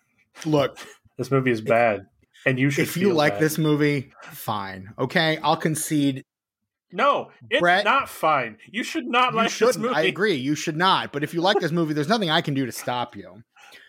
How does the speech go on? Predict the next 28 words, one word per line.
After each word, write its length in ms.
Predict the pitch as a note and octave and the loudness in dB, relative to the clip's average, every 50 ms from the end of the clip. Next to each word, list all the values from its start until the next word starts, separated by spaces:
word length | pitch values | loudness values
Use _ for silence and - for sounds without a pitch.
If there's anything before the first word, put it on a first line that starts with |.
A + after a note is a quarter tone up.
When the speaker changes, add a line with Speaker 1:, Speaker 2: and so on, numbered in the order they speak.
| _ _ | _ _
Speaker 2:
So 100 | - C#3+ | -4 -4
if 80 | B2+ C#3 | -2 0
you 100 | A3 C4+ | 0 2
like 220 | C4+ B3 A#3+ G3 | 2 2 2 2
this 120 | G#3+ E3+ E3+ | -2 0 2
movie, 440 | G3+ G3 F#3 E3+ E3 D#3 D3+ D3+ - - | 2 2 4 4 2 2 0 -2 0 2
Speaker 1:
That's 200 | A3 D#3+ E3 - | 2 2 2 2
Speaker 2:
continue 180 | F4+ F4+ F4+ D#4 | -2 -2 0 0
to 60 | A3 | 0
Speaker 1:
true. 80 | F3+ | 2
Speaker 2:
like 220 | D#3+ D#3+ E3 E3 E3 | 4 4 2 2 2
this 160 | D3+ B2+ A2 | -2 -2 -2
movie. 380 | C#3 C#3+ D3 B2+ A#2+ A2 A2 - - _ - | 0 0 0 0 0 -4 -6 -8 -14 _ -6
Just, 160 | F#3+ F#3 - _ _ _ - - | -6 -6 -6 _ _ _ -2 0
I 100 | D3+ F#3 | 0 2
would 160 | F#3 G3 F3+ | 2 2 2
ask 240 | F3+ F3+ F3 - - | 2 2 2 0 -2
that 100 | E3+ D#3 | -4 -4
you 80 | D3 | -4
do 160 | C3 D3 F3+ E3+ | 0 2 2 4
me 120 | D#3 C#3+ | 4 4
one 180 | C#3+ D3+ D3 C#3+ | 4 2 2 2
favor. 380 | - D#3 C#3 C3+ B2 C3+ C3 | 2 2 2 2 2 0 -2
Don't 260 | - A#3 F#3+ - G2+ | 0 -2 -4 -4 -4
tell 160 | - - G#2 G2 | -8 -8 -8 -6
me 100 | G2+ G2+ | -6 -6
about 280 | G2+ G2 G#2+ A2 A2+ A#2 | -6 -4 -4 -4 -4 -4
it. 160 | B2+ C#3+ | -6 -8